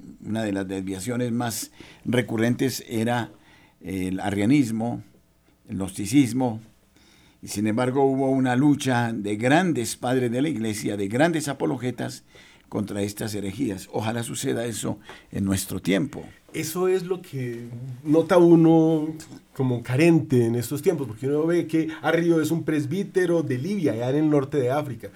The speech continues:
Speaker 2: Estamos ubicando a todos los oyentes para que
Speaker 1: Mm.
Speaker 2: vean todas estas escuelas. Todo esto es norte de África o el principio de Asia, la tierra más azotada por el Islam precisamente pocos años después.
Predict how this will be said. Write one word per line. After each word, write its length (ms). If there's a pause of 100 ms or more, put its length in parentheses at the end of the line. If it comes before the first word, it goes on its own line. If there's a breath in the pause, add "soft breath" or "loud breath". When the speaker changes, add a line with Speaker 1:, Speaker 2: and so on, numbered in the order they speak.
(120)
Speaker 2:
Estamos 300
ubicando 560 (280 loud breath)
a 500 (120)
todos 280
los 140
oyentes 420
para 220
que 260
Speaker 1:
Mm. 40
Speaker 2:
vean 400
todas 260
estas 280
escuelas. 460
Todo 200
esto 180
es 60
norte 360
de 180
África 440 (260 loud breath)
o 120
el 120
principio 640
de 140
Asia, 300 (260 loud breath)
la 120
tierra 340
más 240
azotada 500
por 120
el 120
Islam 320
precisamente 560
pocos 340
años 260
después. 460